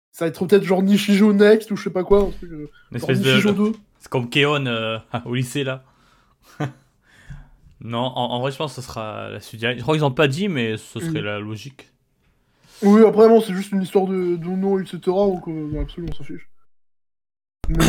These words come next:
Speaker 1: euh, du coup, voilà, donc si vous aimez beaucoup cette comédie, et, euh, et qu'on, on peut du coup peut-être, ça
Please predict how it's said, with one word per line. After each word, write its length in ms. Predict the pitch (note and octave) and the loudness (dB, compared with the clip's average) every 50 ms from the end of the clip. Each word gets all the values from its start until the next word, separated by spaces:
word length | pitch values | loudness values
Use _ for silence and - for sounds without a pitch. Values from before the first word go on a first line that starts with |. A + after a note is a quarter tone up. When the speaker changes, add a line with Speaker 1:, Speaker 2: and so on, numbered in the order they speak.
| D#3 D#3 | 2 2
Speaker 1:
euh, 380 | D#3 D3+ D3+ D3+ D3 D3 D3 | 0 0 0 0 0 0 -2
du 100 | D3 D3 | -2 -4
coup, 140 | C#3+ - A#3+ | -6 -4 0
voilà, 200 | C4 A3 F#3 G3+ | 2 4 4 4
donc 120 | F#3 E3 - | 2 0 0
si 100 | - A3 | 2 4
vous 340 | G#3 G3+ G3 F#3 F3 E3 | 4 4 4 4 2 0
aimez 220 | E3 E3+ F3+ F#3 F3 | 0 0 2 2 0
beaucoup 220 | E3+ F3 E3+ - G3+ | 0 -2 -6 -6 -4
cette 160 | - E3+ - | -4 -4 -4
comédie, 640 | - F3+ E3 E3 E3+ E3+ E3 F3 F3+ F3+ E3+ D3+ C#3+ | -4 -6 -4 -4 -4 -6 -6 -8 -8 -8 -8 -8 -10
et, 160 | C#3 C#3 C#3+ C#3+ D3 _ _ _ _ _ _ _ _ _ _ _ _ _ _ - | -10 -12 -14 -20 -20 _ _ _ _ _ _ _ _ _ _ _ _ _ _ -12
euh, 380 | A#2+ A#2+ A#2 B2+ C3+ C3+ D3 C#3 | -10 -10 -8 -8 -10 -10 -8 -8
et 100 | C3 B2+ | -8 -8
qu'on, 720 | - - C#3+ C3 C3 B2+ B2+ B2 B2 A#2+ A#2+ B2 B2 B2 B2+ | -6 -4 -4 -2 -2 -2 -2 -4 -6 -8 -8 -8 -10 -8 -8
on 60 | C#3 | -4
peut 160 | - - G#3+ | 0 2 4
du 120 | G#3 G#3+ F#3+ | 6 6 6
coup 140 | - B3+ A#3 | 4 4 2
peut-être, 300 | - A3+ A3 A3+ - - | 4 4 4 2 0 -10
ça 120 | - - | -12 -12